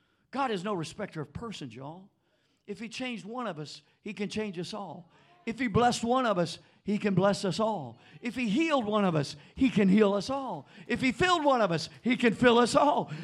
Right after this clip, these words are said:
The promise is unto you and your children and those that are afar off, even as many as the Lord our God shall call. If you want to soar with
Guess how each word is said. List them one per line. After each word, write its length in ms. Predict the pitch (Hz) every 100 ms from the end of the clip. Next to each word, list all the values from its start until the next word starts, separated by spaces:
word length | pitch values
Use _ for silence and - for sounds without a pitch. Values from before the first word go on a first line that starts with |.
| -
The 100 | 214
promise 400 | 185 220 233 202
is 160 | 226
unto 180 | 254 254
you 280 | 277 302 269
and 80 | 202
your 100 | 202
children 400 | - 294 240 202
and 100 | 196
those 240 | 220 240
that 100 | 254
are 80 | 254
afar 340 | 254 285 285 277
off, 300 | 302 262 269
even 260 | 320 339
as 140 | 339 254
many 220 | 349 349
as 100 | 320
the 60 |
Lord 260 | 349 349 349
our 160 | 349 349
God 300 | 359 349 -
shall 220 | 196 160
call. 380 | - - - _ _ _ _ _ _ _ _ _ _ _ _ -
If 180 | 226
you 120 | 254 269
want 180 | 285
to 80 | 262
soar 720 | - - 320 330 339 330 294 - _ _ _ _ _ _
with 200 | 220 240